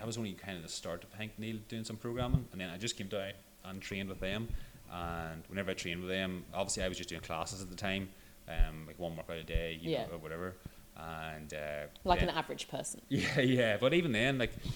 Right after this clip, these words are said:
Speaker 1: tha-, that's, that's changed as well. You know, what people are doing in classes, they're doing more, they're doing more strength and doing a bit more. You know, whereas the last, like, you would have just come in and, you know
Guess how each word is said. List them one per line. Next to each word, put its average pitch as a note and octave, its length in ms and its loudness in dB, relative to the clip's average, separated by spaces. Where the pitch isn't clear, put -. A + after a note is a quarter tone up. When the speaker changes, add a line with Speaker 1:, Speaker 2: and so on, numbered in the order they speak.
Speaker 1:
tha-, - 140 -6
that's, A2+ 180 2
that's A#2 320 -2
changed D3+ 280 2
as G#2 80 -4
well. A2+ 280 6
You C3 60 -4
know, A2 80 0
what G#2 100 -2
people A#2 160 0
are G#2 60 0
doing G#2 140 -2
in G2 60 -4
classes, A2 420 0
they're G#2 80 -4
doing A2 180 0
more, G2+ 160 0
they're G2+ 100 -4
doing A2+ 120 -2
more G2 140 -4
strength G#2 400 -4
and F#2+ 80 -6
doing G2 280 -6
a - 40 -10
bit F#2 160 -4
more. G#2 280 0
You F#2+ 60 -2
know, F#2 40 0
whereas F2+ 300 2
the F2+ 60 -8
last, F#2 260 -2
like, F2 140 -12
you F#2 80 -4
would F#2+ 60 -6
have F#2 80 -4
just - 120 -6
come E2+ 140 -6
in E2+ 240 -4
and, E2 400 -6
you F2 60 -8
know E2+ 160 -4